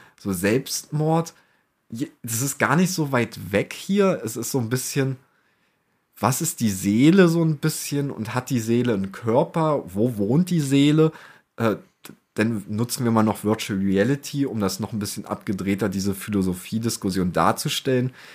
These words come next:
Weiß nicht. Also insgesamt kann ich sagen, ich würd's nicht empfehlen,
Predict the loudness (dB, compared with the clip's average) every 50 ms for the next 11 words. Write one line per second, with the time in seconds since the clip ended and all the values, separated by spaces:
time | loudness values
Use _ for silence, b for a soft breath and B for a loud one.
0 | B B B B B _ -2 -2 -2 0 -2 -6 -6 b b b b _ -6 -4
1 | -2 0 0 0 0 0 0 0 0 0 0 -2 -2 -2 -2 -2 -2 -4 -6 -6
2 | -8 -12 _ _ 0 2 4 4 4 4 4 2 2 2 2 2 0 -2 -2 -2
3 | -2 -2 -4 -6